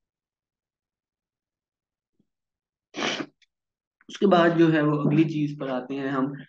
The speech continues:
वो है Gibbs Free Energy, ठीक है। और Gibbs Free Energy के बारे में आप please इसको, ये, ये जो है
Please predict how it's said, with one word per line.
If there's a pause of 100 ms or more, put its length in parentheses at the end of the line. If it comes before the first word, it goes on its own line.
(220)
वो
है
Gibbs
Free (340)
Energy,
ठीक
है।
और
Gibbs
Free
Energy
के
बारे
में (360)
आप
please
इसको, (2000)
ये,
ये
जो
है